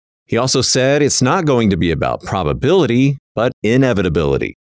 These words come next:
Peskov added that nato countries should also assess the consequences of such actions and be aware of them.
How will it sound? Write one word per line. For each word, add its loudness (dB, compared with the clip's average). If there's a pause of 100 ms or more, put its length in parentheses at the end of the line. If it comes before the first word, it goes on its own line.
(200)
Peskov 0
added 0
that 0
nato 2
countries 0
should -2
also 0
assess 0
the -4
consequences -2
of -2
such -2
actions 0
and 0
be 0
aware 0
of -4
them. -4